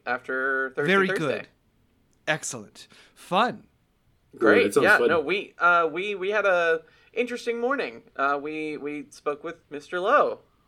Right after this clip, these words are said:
Speaker 2: And she kind of just, like, halts for a second.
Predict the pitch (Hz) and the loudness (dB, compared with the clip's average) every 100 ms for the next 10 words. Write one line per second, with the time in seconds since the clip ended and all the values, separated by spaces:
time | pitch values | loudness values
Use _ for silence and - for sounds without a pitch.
0 | _ _ _ _ _ _ _ - - _ | _ _ _ _ _ _ _ -20 -20 _
1 | _ _ _ _ 160 160 156 151 147 143 | _ _ _ _ 0 2 2 2 0 -2
2 | 143 135 - - - 143 143 143 139 135 | -4 -8 -12 -12 -12 -12 -10 -8 -6 -6
3 | 127 - 156 147 139 139 156 127 - - | -8 -4 -2 -2 -4 -8 -6 -8 -10 -10
4 | 139 135 - 139 127 147 127 131 | -10 -10 -10 -10 -8 -8 -8 -12